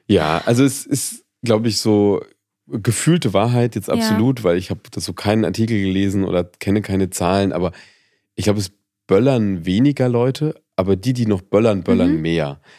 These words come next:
Speaker 1: Das ist so irgendwie ein bisschen mein Eindruck. Und
Speaker 2: Ja.
Speaker 1: ein Kumpel arbeitet auch bei einer Supermarktkette
Speaker 2: Mhm.
Speaker 1: und hat auch gezählt, am siebenundzwanzigsten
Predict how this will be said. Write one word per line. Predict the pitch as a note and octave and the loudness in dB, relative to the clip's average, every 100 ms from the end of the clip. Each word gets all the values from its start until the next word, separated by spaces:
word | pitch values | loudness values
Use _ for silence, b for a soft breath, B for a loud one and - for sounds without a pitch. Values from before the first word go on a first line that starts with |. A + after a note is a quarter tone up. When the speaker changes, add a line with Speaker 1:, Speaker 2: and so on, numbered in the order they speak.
| b | b
Speaker 1:
Das | - G2 | -4 -2
ist | G2 | 0
so | G2+ | 0
irgendwie | D2+ F#2 F2+ F2+ F2 | 2 0 0 2 2
ein | E2 | 0
bisschen | F2 - E2+ E2+ E2 - F2 F2+ | -4 -2 0 2 0 -2 -2 -2
mein | F2+ G2 | 0 0
Eindruck. | D2 D2+ F2 E2 D#2 - - | 0 -2 -2 -2 -4 -6 -10
Und | - F2 F2 E2+ - | -2 0 -2 -4 -6
Speaker 2:
Ja. | G2+ G2 - | -4 -4 -2
Speaker 1:
ein | G2 | 0
Kumpel | C#3+ C#3+ | 2 2
arbeitet | A#2+ F#2 G#2 G2+ F#2 | 2 2 2 0 -2
auch | B1 E2 | -2 -4
bei | - D#2+ | -2 -2
einer | D#2+ | -2
Supermarktkette | D#2+ A2+ B2+ A2 G#2+ - G#2 A2 A2+ | -4 -2 0 0 -2 -4 -2 0 0
Speaker 2:
Mhm. | C#4+ G4 - F2 | -2 -2 -4 -4
Speaker 1:
und | E2+ E2 D#2+ D#2+ D#2+ D#2 D#2 - - | -2 -2 -2 -2 -2 -4 -6 -10 -8
hat | E2+ | -6
auch | - E2+ | -4 -4
gezählt, | - D#2+ - E2+ | -4 -4 -2 -2
am | D2+ E2 F2 | -2 -4 -2
siebenundzwanzigsten | G2+ G#2 F2+ - F2+ - F2 - - F#2 F2+ F2+ | 0 0 -2 -2 -4 -4 -6 -8 -4 -2 0 -2